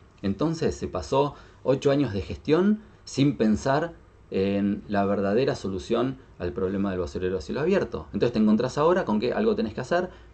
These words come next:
no sabés bien cómo. Eh, se supone que presentaron un proyecto a Nación para maquinaria de la planta. Por lo tanto, de vuelta volvemos a confundir, y aparte, por mi-, la misma parte de los funcionarios,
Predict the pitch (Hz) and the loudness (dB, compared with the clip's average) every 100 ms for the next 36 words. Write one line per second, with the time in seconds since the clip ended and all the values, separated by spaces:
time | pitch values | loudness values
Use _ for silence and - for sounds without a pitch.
0 | - 117 151 143 127 131 123 127 135 175 | 0 4 4 4 4 4 2 -2 0 4
1 | 175 180 180 - - - - - - 107 | 4 4 -2 -10 -20 -20 -20 -18 -2 0
2 | 107 - 107 135 120 156 113 104 107 113 | 0 0 -2 0 2 2 2 0 0 0
3 | 123 120 110 107 - 120 110 107 - 190 | 2 2 2 0 -2 -2 0 -2 0 -2
4 | 156 - - - 82 85 82 90 101 95 | -2 -10 -20 -8 -6 -4 -6 -4 -2 -2
5 | 95 123 208 202 123 82 - - - 95 | -2 -2 0 0 -2 -6 -12 -18 -4 -2
6 | 98 120 101 90 101 131 156 156 147 127 | 0 0 0 0 2 6 4 4 2 2
7 | 135 160 160 147 131 117 123 147 156 156 | 2 2 0 0 -2 -2 -2 0 0 -2
8 | - - - - 104 104 185 180 - - | -6 -20 -20 -6 -2 2 2 0 -6 -8
9 | - _ - 87 117 117 95 120 127 139 | -20 _ -6 -2 -2 -2 -4 -4 0 0
10 | 131 117 113 117 107 165 160 143 143 | 2 2 0 -2 0 2 2 2 -2